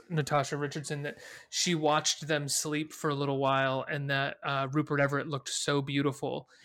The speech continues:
and like a sleeping baby. Uh, and there's a kind of an awkward scene between them when Rupert Everett comes into the room and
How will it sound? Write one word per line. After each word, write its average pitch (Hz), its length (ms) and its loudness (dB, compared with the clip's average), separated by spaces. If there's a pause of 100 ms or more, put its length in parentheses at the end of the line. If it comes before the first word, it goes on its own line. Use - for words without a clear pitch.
(220)
and 139 240 -2
like 135 180 -2
a 131 60 -4
sleeping 143 580 -2
baby. 135 440 0 (500)
Uh, 143 400 2
and 156 140 0
there's 151 260 2 (180)
a - 60 -2
kind 156 220 2
of 147 80 2
an 147 80 4
awkward 143 400 4
scene 147 260 2
between 143 280 -2
them 139 160 2
when 135 120 -2
Rupert 135 260 0
Everett 147 340 4
comes 143 220 -4
into 143 180 -6
the 147 80 -2
room 147 260 2
and 131 120 -2